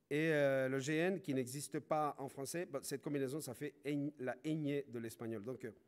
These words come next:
si je montre aux élèves l'alphabet, l'alphabet français et je compare avec l'espagnol, il y a eu une seule différence, c'est la lettre aignée. Donc, le, à partir de là, l'étudiant, il dit, «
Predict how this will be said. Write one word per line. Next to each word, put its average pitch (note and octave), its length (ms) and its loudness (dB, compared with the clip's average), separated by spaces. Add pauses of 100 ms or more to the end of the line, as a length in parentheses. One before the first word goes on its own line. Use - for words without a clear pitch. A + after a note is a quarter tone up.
(320)
si - 160 -6
je D#3+ 100 2
montre G#3 220 2
aux G#3 60 2
élèves F3+ 520 2
l'alphabet, D3 440 -4
l'alphabet C3 500 -4
français D#3 380 -4
et A2+ 60 -4
je - 60 -8
compare D3 300 -4
avec C3+ 140 -2
l'espagnol, C3 520 -4
il A#2+ 60 -8
y A#2 40 -2
a A#2 40 -2
eu C#3 160 -4
une F#3 140 -2
seule D#3+ 180 -4
différence, C3 440 -6
c'est C3 60 -8
la B2 140 -6
lettre B2+ 340 -8 (280)
aignée. B2 420 -2 (840)
Donc, D3 280 -4
le, A#2+ 180 -4 (100)
à C3 100 -2
partir E3+ 340 -2
de E3 60 0
là, F#3+ 120 8
l'étudiant, D#3+ 380 0
il D3+ 80 0
dit, « F#3 200 -8